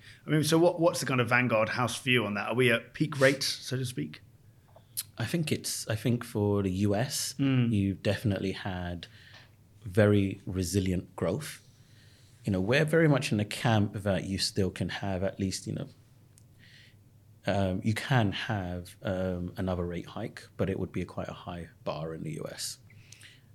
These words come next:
Speaker 2: Uh, I think inflation has stayed resilient. You know, unemployment, um, stayed resilient, but that's starting to lose momentum a little bit. Wage inflation has been one of the biggest drivers in the
Speaker 1: Mm.
Speaker 2: U S.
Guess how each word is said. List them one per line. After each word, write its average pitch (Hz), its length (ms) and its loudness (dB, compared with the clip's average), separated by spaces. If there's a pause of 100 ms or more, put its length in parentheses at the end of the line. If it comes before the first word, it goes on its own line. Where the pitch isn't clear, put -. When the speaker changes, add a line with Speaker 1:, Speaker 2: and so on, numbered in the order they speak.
(180)
Speaker 2:
Uh, 98 300 -2
I 107 60 -2
think - 200 -4
inflation 95 540 -2
has 92 180 -4
stayed 92 480 -2 (160)
resilient. 95 480 -4 (340)
You - 140 -12
know, 85 300 -8
unemployment, 92 760 -4 (320)
um, 87 520 -8
stayed 87 480 -6 (160)
resilient, 90 400 -4
but - 80 -14
that's - 200 -6
starting 92 360 -4
to - 100 -14
lose 87 240 -8
momentum 87 480 -6
a 85 40 -8
little 87 180 -12
bit. - 220 -12 (300)
Wage 104 320 2
inflation 92 580 -4
has 87 100 -6
been 87 340 -8 (260)
one 95 120 0
of 78 80 -4
the 82 40 -6
biggest - 300 -6
drivers 85 600 -8
in 131 220 2
the 120 40 2
Speaker 1:
Mm. 117 60 -2
Speaker 2:
U 87 80 -4
S. - 260 -8